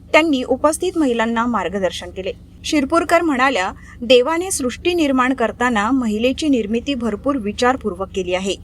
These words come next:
महिला ही एक सुखी आणि समृद्ध परिवाराकरिता महत्त्वपूर्ण योगदान करत असते. महिला आपल्या बुद्धिमत्तेच्या जोरावर विविध क्षेत्रात अग्रेसर होत आहेत. त्यांच्या प्रगतीच्या आड येणं आता कोणालाही कदापि शक्य नाही."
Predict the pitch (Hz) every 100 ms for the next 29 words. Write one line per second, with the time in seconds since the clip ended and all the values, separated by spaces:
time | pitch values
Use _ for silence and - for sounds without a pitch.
0 | - - - 262 269 302 311 247 262 294
1 | 262 294 - 262 - 311 - 262 302 269
2 | 240 277 254 320 269 226 214 214 214 226
3 | 202 226 214 214 226 254 240 208 214 202
4 | 180 185 185 180 175 170 - 175 - -
5 | - - 269 302 302 359 - - 311 262
6 | 190 285 320 - 311 311 285 240 220 220
7 | 277 254 214 233 285 - 226 220 226 -
8 | 196 220 262 254 190 180 175 - - -
9 | 254 254 285 269 226 254 277 269 - 226
10 | 220 226 254 208 - 220 240 226 208 233
11 | 226 262 - 190 190 208 208 180 190 185
12 | 190